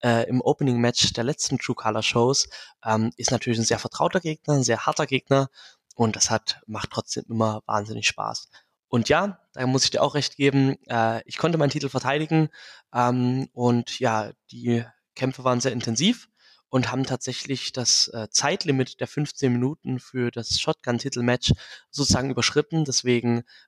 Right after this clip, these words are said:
ähm, konnte ich meinen Titel verteidigen aufgrund dieser Matchklausel, dass in dem Falle, ja, der Vorteil, der Heimvorteil beim Champion liegt. Genau.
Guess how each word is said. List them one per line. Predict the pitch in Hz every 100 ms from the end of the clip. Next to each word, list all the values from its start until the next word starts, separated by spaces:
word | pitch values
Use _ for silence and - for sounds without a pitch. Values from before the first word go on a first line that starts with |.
| -
ähm, | 117 113 110
konnte | - 170
ich | 165
meinen | 156
Titel | 139 143
verteidigen | 131 127 - 123 127 -
aufgrund | - - 135 135 139 - - _
dieser | 127
Matchklausel, | 117 117 - - 113 113 123 120
dass | 117 -
in | - 117
dem | 117 135
Falle, | 135 127 127 127 127 - - -
ja, | 113 101 - -
der | 120 110
Vorteil, | - 135 - 131
der | 123 113
Heimvorteil | 123 120 123 113 113
beim | 120
Champion | 113 117 110 -
liegt. | - _ _ _
Genau. | 110